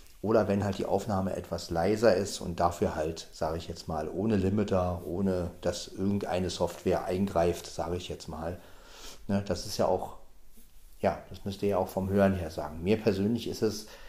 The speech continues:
ich find's halt immer umso lauter, umso besser, weil einfach die Verständlichkeit schöner ist und vor allen Dingen, weil, ähm, ja auch mehr Atmosphäre mitgenommen wird, ne? Wenn ich jetzt natürlich die Aufnahme zu leise mache,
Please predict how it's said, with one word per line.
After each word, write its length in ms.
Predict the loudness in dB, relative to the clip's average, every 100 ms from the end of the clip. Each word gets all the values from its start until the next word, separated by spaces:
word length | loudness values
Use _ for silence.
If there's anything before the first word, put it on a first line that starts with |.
| -18 -20 -20 -20 -10 -4
ich 160 | 2
find's 180 | 2 4
halt 160 | 2 4
immer 320 | 4 4 0
umso 220 | -2 0
lauter, 320 | 4 6 6
umso 220 | 2 0 0
besser, 420 | 0 4 4 6
weil 420 | 4 2 0 -4 -4
einfach 320 | 0 2 0
die 240 | 0 -2
Verständlichkeit 760 | -2 -6 -6 -4 -4 0 0 0
schöner 300 | 2 2 2
ist 200 | 0 -2
und 120 | -4
vor 220 | 2 4
allen 120 | 4
Dingen, 220 | 2 2
weil, 420 | 2 2 2 0 -2
ähm, 460 | -2 0 -2 -4 -6 -12 -8
ja 160 | -2 0
auch 180 | 0 2
mehr 220 | 2 2
Atmosphäre 560 | -2 -8 0 4 6
mitgenommen 540 | 4 2 -4 -4 -6 -8
wird, 280 | -10 -12 -12
ne? 100 | -12 -8
Wenn 120 | -4
ich 80 | -2
jetzt 180 | -2
natürlich 280 | -2 -4 -6
die 140 | 0 0
Aufnahme 420 | 2 0 0 -2
zu 160 | -2
leise 320 | 0 2 2 0
mache, 340 | 0 -2